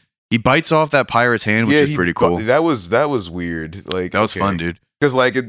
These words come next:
Speaker 2: it, like, why, just why'd you bite it? You are already tearing it off.
Speaker 1: I don't know. I thought that was, like, a pretty, like,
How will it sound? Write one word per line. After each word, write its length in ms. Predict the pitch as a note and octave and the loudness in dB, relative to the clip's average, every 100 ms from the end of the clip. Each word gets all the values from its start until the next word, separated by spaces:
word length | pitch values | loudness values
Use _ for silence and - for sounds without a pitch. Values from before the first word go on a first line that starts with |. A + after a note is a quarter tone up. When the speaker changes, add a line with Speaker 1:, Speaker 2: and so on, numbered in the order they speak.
| F2+ | -6
Speaker 2:
it, 360 | A2+ G2+ F#2 F#2+ | -4 -2 -4 0
like, 240 | B2 A#2+ | 0 0
why, 240 | F2+ C3 C3+ | 2 0 0
just 260 | B2+ C#3+ C3+ - | -4 -12 -6 -2
why'd 220 | C#3 D3+ | 0 0
you 80 | C#3+ | -2
bite 300 | A2 B2 G2+ | 0 2 0
it? 120 | E2 | -2
You 120 | G#2 | 0
are 200 | A#2 A#2 C3 | 2 4 4
already 180 | C3+ G#2 | 2 -2
tearing 340 | B2+ A#2 G#2+ | -2 0 -2
it 100 | F2+ | 0
off. 380 | F#2+ E2+ D2 - _ _ _ _ _ - | 0 0 -4 -14 _ _ _ _ _ 0
Speaker 1:
I 80 | B2 | 2
don't 160 | C3 | 2
know. 60 | A#2 | 2
I 80 | B2 | 2
thought 220 | D#3+ C#3+ | 2 2
that 120 | C3+ | 2
was, 220 | A2 G#2+ | 2 0
like, 180 | G#2 G2+ - | 0 -2 -2
a 80 | F2+ | -8
pretty, 360 | - G#2 F#2+ | -2 -2 0
like, 180 | F2+ F2+ | 0 -2